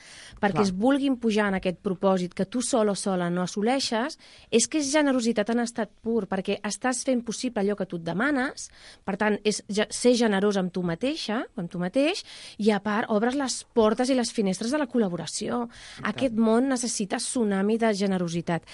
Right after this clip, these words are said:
Speaker 1: Ens necessitem des de la suma. Quan sumem esforços, quan integrem solucions, quan ens escoltem amb un diàleg obert, on acceptem la diferència i el desacord per arribar a acords,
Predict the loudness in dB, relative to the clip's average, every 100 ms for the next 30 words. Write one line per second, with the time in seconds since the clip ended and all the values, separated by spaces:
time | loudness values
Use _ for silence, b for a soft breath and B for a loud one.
0 | B B 0 4 2 2 0 -2 0 4
1 | 4 2 -2 2 4 4 2 0 0 -4
2 | 2 2 2 0 -6 _ b b b b
3 | b 4 4 4 4 4 4 4 0 -2
4 | -2 -2 -4 -8 -8 -10 -14 b b 2
5 | 4 4 4 2 2 2 0 0 -2 -2
6 | -2 -2 -2 -6 -10 b 0 0 2 -2
7 | -2 -2 2 2 4 4 4 4 2 2
8 | 2 4 4 2 -6 B B 2 2 2
9 | -2 2 2 4 4 2 4 6 6 4
10 | 2 2 2 2 0 2 4 4 2 -2
11 | 0 0 2 2 2 0 -4 2 4 4
12 | 0 -6 -14